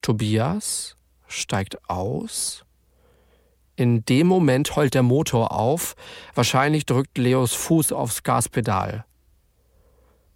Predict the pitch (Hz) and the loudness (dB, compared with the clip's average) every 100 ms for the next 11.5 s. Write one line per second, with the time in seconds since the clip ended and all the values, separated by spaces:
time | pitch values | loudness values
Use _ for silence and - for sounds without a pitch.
0 | - - 131 135 156 - 131 123 143 123 | -10 -2 2 4 2 2 2 2 0 0
1 | 113 - - - 113 117 143 - 131 123 | 0 -2 -8 -4 0 2 0 0 -2 0
2 | 117 113 127 165 135 - 123 110 117 127 | -2 0 2 2 0 -4 -4 -2 0 0
3 | 165 156 143 151 - 175 - - - - | 0 0 0 -2 -2 -4 -6 -16 -16 -20
4 | _ - 123 135 - 156 123 - 165 - | _ 0 2 2 0 -6 -4 0 2 2
5 | 170 185 - - 131 - 147 131 117 - | -2 -2 -4 -4 -2 -2 0 0 0 0
6 | 117 117 - 104 - - _ _ _ _ | -2 -2 -6 -10 -12 -20 _ _ _ _
7 | _ _ _ - 127 135 135 123 - - | _ _ _ -4 0 4 4 2 -2 0
8 | 123 - - 131 135 131 127 139 156 127 | 0 0 0 0 2 2 2 0 0 0
9 | 117 - 120 113 120 117 123 147 131 - | 0 0 0 2 2 2 2 2 -2 -2
10 | - 147 147 135 127 117 - 180 147 123 | 0 0 2 -2 -2 -4 -2 -2 -2 -4
11 | - 107 110 107 120 | -2 -2 -2 -4 -6